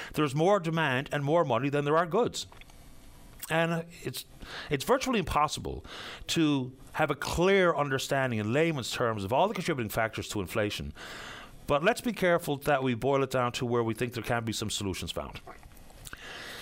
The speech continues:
S-, part of it is inside the Bank of Canada. Part of it is the volatility of energy markets, which we have limited control over, if any. But inflation has hit a thirty-one-year high of six point seven percent.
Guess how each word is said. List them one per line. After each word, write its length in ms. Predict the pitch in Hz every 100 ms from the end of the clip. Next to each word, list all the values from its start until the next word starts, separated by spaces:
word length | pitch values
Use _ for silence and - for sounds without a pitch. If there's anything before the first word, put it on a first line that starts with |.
| - -
S-, 120 | - - -
part 180 | 190
of 80 | 202
it 40 | 180
is 80 |
inside 280 | 175 175 170
the 60 | 151
Bank 220 | 156 156
of 80 | 156
Canada. 400 | 147 156 170 190 - -
Part 220 | - 156
of 80 | 175
it 60 | 170
is 100 | 151
the 60 |
volatility 580 | 139 151 139 151 165 143
of 120 | 131
energy 300 | 123 175 156
markets, 400 | 120 95 - 127
which 160 | 143 131
we 80 | 127
have 260 | 110 90
limited 420 | 95 120 185 120 -
control 380 | 90 80 85
over, 240 | 95 113 127
if 160 | 127 -
any. 320 | 139 80 110 - - - - -
But 160 | 110 120
inflation 440 | 131 143 151 135
has 120 | 113
hit 100 | 120
a 60 | 107
thirty-one-year 640 | - 143 131 127 127 120
high 280 | 101 117 127 - - - -
of 100 | 82
six 420 | - 160 - - - -
point 360 | - 117 113 -
seven 680 | - - - - 120 78 98 - - - - -
percent. 520 | 110 - - 123 -